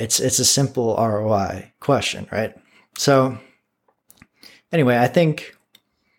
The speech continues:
I think regardless of the minutia, treating your betting at a, as a business is always good because it, it forces you to take it seriously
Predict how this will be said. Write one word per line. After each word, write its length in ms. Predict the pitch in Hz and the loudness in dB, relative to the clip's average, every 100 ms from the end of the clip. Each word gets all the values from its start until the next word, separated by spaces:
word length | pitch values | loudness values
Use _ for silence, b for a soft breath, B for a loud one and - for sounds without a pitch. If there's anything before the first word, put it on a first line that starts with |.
| _ | _
I 60 | 139 | 0
think 220 | - - | 0 0
regardless 540 | 127 117 113 110 120 - | 0 2 2 2 0 0
of 140 | 107 | -2
the 80 | 113 | -2
minutia, 760 | 113 110 113 113 113 107 104 b b b | -2 0 -2 -2 -2 -4 -8 b b b
treating 380 | - - 143 147 | -8 0 2 4
your 80 | 135 | 4
betting 300 | 123 123 127 | 4 4 2
at 100 | 113 | 0
a, 100 | 104 - | -2 -4
as 220 | 127 120 104 | 0 0 2
a 40 | |
business 440 | 113 104 123 135 | 0 0 0 -2
is 100 | 135 | -4
always 400 | - 117 120 117 | -4 -4 -4 -4
good 400 | - 98 107 127 - b b b b _ | -4 -4 -6 -6 -16 b b b b _
because 580 | 123 123 127 120 - - | -4 2 2 2 0 -2
it, 120 | 127 113 117 - | -6 -6 -12 -8
it 140 | 139 | -8
forces 460 | - 147 143 147 143 | -2 2 2 2 2
you 80 | 127 | 2
to 100 | 113 | 2
take 220 | 131 - | 0 0
it 100 | - | -2
seriously 720 | - 123 135 147 165 170 | -2 0 0 0 0 -2